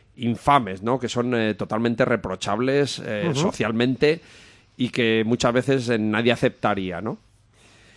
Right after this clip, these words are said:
Speaker 1: Eh, uno de los casos quizá más conocidos y que más dio que hablar fue cuando Sergio Leone crea su trilogía del hombre sin nombre, o la trilogía del dólar,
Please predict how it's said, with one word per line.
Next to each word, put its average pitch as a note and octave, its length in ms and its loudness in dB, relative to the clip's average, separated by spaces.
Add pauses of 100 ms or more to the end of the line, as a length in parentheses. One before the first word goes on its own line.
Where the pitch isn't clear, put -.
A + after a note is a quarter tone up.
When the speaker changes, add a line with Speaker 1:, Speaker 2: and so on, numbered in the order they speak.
(400)
Speaker 1:
Eh, B2+ 720 4
uno C3+ 200 4
de F3+ 80 2
los E3+ 240 4
casos D#3 540 0
quizá D3 360 0
más C3+ 420 0
conocidos B2+ 920 0
y A#2+ 120 -12
que G#2+ 140 -6
más A2 240 -2
dio A#2 160 2
que G2 100 -4
hablar A#2 360 -2
fue B2 320 0
cuando G#2+ 320 -2
Sergio A2+ 320 -2
Leone A2 300 0
crea A2+ 260 -2
su G2 300 -4
trilogía G2 560 -2
del F#2+ 100 -2
hombre F#2+ 220 -6
sin F#2 180 -8
nombre, A#2 280 0
o B2+ 100 -4
la F2+ 180 -6
trilogía F#2 400 -8
del F#2+ 160 -2
dólar, B2+ 320 2